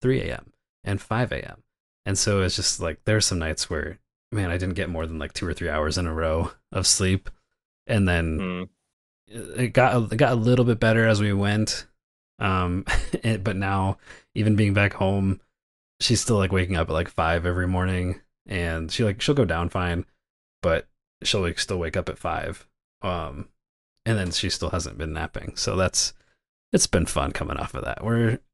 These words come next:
Speaker 1: we're not gonna travel, uh, for, for a bit <laughs>
Speaker 2: For,
Speaker 1: now.
Speaker 2: for years. <laughs>
Speaker 1: Yeah, let's, uh, once our kids are, you know, in college, then we'll, then we'll travel
Speaker 2: Mm-hmm.
Speaker 1: again.
Speaker 2: And
Speaker 1: So
Speaker 2: we'll let them go. Yeah.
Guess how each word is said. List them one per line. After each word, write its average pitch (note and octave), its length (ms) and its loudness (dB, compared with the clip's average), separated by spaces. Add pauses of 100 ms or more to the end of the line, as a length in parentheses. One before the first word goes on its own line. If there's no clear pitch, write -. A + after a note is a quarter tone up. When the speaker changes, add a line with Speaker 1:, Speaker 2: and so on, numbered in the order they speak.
(340)
Speaker 1:
we're F#3+ 160 8
not C#3 160 6
gonna A2+ 180 6
travel, E2 540 -2 (320)
uh, F2+ 140 -6 (100)
for, A#2 300 -2 (120)
for C3 140 4
a G2+ 80 0
bit E2+ 340 -4
<laughs> - 560 6
Speaker 2:
For, B2+ 160 8
Speaker 1:
now. G#2 240 6 (260)
Speaker 2:
for B2 140 6
years. G2+ 800 4
<laughs> - 40 0
Speaker 1:
Yeah, D#3 220 8 (120)
let's, E3+ 300 0
uh, D#3+ 260 8
once G#3 220 4
our C4+ 80 6
kids D3 340 4
are, D3 240 6
you C3+ 80 6
know, C#3 260 4
in B2+ 180 0
college, F2+ 480 2
then G2+ 240 0
we'll, G2+ 200 -2 (100)
then A#2+ 160 -2
we'll C3+ 100 -2
travel - 260 0
Speaker 2:
Mm-hmm. C3 80 0
Speaker 1:
again. D#3 180 -2 (400)
Speaker 2:
And A2+ 100 4
Speaker 1:
So A2+ 60 8
Speaker 2:
we'll A2 140 8
let G#2+ 140 6
them A2+ 200 4
go. A#2 140 6
Yeah. F#2+ 340 2